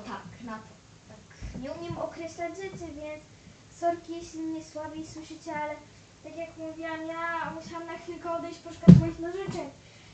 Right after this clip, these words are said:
więc nie będzie się z tego względu darło na całe mieszkanie, a więc po prostu nie wiem, gdzie mam nożyczki.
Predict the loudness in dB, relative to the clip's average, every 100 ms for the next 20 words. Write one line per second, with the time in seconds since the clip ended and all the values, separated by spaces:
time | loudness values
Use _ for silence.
0 | -6 2 4 4 0 -4 -6 -2 -4 -4
1 | -6 -6 -8 -10 -12 -10 -10 -8 -8 -2
2 | -2 0 -2 -4 -4 -4 -4 -6 -10 -8
3 | -8 -6 -6 -6 -10 -16 -20 -20 -20 -20
4 | -20 -10 -6 -2 -4 -4 -4 -4 -4 -4
5 | -2 -2 -2 -2 -2 -2 2 2 2 -2
6 | -8 -10